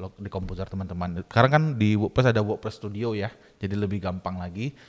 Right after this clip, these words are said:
Teman-teman coba restore backup di situ. Pastikan backup yang teman-teman restore itu berfungsi. Kalau tidak berfungsi,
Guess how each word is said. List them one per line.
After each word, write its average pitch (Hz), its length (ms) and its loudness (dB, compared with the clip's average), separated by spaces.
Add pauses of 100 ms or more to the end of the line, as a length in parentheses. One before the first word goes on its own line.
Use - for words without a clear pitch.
Teman-teman 107 400 0
coba 113 240 2
restore 107 320 -2
backup 95 320 -2
di 90 80 -8
situ. 87 160 -12
Pastikan 110 640 -4
backup 101 240 -4
yang 101 160 -6
teman-teman 92 320 -2
restore 90 240 -4
itu 98 160 -6
berfungsi. 92 640 -8 (400)
Kalau 120 240 4
tidak 117 240 0
berfungsi, 104 800 -2